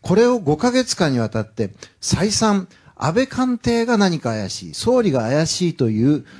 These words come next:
これを主導したのは間違いないわけですよね。で、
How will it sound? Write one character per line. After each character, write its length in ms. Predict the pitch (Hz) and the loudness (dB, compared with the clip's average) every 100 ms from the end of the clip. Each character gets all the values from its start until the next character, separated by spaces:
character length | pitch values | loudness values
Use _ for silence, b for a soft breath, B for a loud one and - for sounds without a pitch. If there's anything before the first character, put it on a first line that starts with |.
| B - | B -4
こ 100 | 202 | 0
れ 100 | 240 | 2
を 180 | 269 247 | 0 -2
主 220 | - 190 | -2 -2
導 260 | 190 269 240 | 2 2 0
し 80 | |
た 100 | - | -4
の 100 | 233 | -2
は 100 | 147 | -2
間 120 | 104 123 | -2 -4
違 320 | - 185 147 | -2 0 0
い 40 | |
な 120 | 120 | 0
い 80 | 110 | -2
わ 100 | 92 | -4
け 120 | 82 | -12
で 100 | 76 | -16
す 100 | 76 | -12
よ 100 | 98 | -8
ね。 240 | 95 147 208 B B B B | -4 -4 -6 B B B B
で、 240 | 135 165 | -2 -2